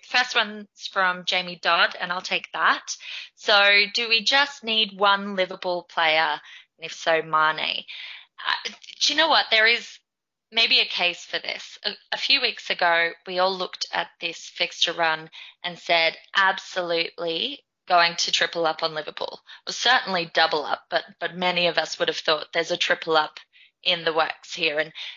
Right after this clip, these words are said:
the big debate was really around whether it was going to be a double defense or if you could finance it, a double up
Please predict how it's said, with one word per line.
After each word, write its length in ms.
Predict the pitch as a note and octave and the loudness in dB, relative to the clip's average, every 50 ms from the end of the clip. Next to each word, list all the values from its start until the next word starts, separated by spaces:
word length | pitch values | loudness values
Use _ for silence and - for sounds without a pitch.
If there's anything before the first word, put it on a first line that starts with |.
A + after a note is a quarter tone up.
| _ _ | _ _
the 80 | F#3+ F#3 D#3+ _ | -8 -8 -2 _
big 240 | A#3 A3+ G#3+ F3+ - | 0 0 0 0 -4
debate 340 | - G3 - E3+ D#3 D#3 - - | -6 0 0 0 0 0 -4 -6
was 180 | E3+ D#3+ - | -4 -4 -2
really 260 | E3+ E3+ E3 E3 D#3+ | -2 0 -2 -2 -2
around 280 | D#3+ D#3 D#3 D#3 D#3 D#3 | 0 2 2 2 0 0
whether 220 | E3 F3 D3+ E3 D#3+ | -6 -6 -4 -4 -4
it 60 | D#3 | -4
was 140 | - - - | -6 -10 -12
going 300 | _ - E3 D#3+ D#3+ D#3+ D#3+ | _ -2 -2 -2 -2 -2 -6
to 120 | - F3 | -10 -4
be 340 | - E3 D#3 D#3 D#3 D3+ - - | -2 0 2 2 0 0 -4 -8
a 40 | - | -18
double 400 | E3 - F3+ F3+ F3+ G#3 G#3 G#3 | -2 0 0 2 4 2 2 2
defense 680 | G3+ - - - - G3+ G3 F#3+ G3 G3 - - - - _ | 0 -2 -2 2 2 4 4 4 2 -2 -8 -12 -18 -16 _
or 440 | - F3+ E3+ E3+ E3+ E3 E3 E3 E3 - - - - - - _ | 0 2 4 4 6 6 4 2 0 -2 -8 -12 -12 -14 -16 _
if 220 | - G#3 F#3+ - - | -4 -4 -4 -2 -2
you 100 | F3+ E3 | -4 -4
could 200 | - - E3 - | -2 -4 -4 -2
finance 680 | - - F#3+ A3+ B3 A#3+ A3 F#3 F3 F3 - - - | 2 4 4 4 6 4 4 2 2 0 -4 -6 -2
it, 200 | E3+ D#3 D3 - - | -2 -2 -2 -2 -4
a 100 | E3 E3+ | -4 -2
double 320 | - F3 E3 D#3+ D#3+ D#3+ | 0 -2 0 0 2 2
up 180 | D#3 D3+ - | 2 2 0